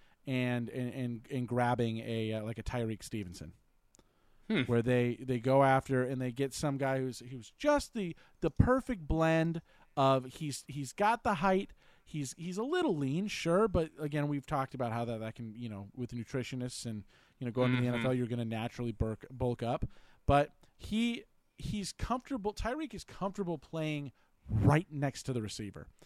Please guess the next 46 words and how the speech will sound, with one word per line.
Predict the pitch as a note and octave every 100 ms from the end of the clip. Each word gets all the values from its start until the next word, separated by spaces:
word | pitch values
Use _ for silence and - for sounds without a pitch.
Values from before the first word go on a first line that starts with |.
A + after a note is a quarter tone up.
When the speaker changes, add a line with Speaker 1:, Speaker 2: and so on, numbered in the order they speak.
| - - -
Speaker 1:
He | F3+ G3+
will | E3+ C3 _ _
get | - F3 - _
in, | F#3 F#3 F3+
he, | E3 D3 D#3 D3+ A3+
he's | F#3 A3
gonna | D4 D#4
break | E3+ D#3
up | A#2+
a |
pass. | G#2+ A2 C#2+ - - _ _ -
If |
he's | D3 C3
not | E3 A3+
catching | - A3+ - A3+
it, | G#3+
he's | C#3+ A#2
breaking | - B2 D3+ D#3+
up | D3 -
that | B2+
pass | A#2+ A2 -
'cause | A#2+
his | B2+ C#3+ C#3
hands | F3 G3+ E3
are |
Speaker 2:
Mm-hmm. | A2+
Speaker 1:
gonna, | E3 D3+ - - -
you | E3
know, | C#3
be | C3 D3
right | B2 C#3+ D3+
in | D3+ C3+
the |
mix. | A#2+ A#2+ -
So | - D#3
I | G3+
think | D4 C4
that's | C4 -
where | B3
they | G3+
go | C3+ C3+ D3+
to | G3 D#3
bolster | B2 B2+ C3+ - C#3
their | B2+ A2
depth | B2 C#3+ - - - _ _
because, | D#3+ D3 D#3 C#3+ C#3 -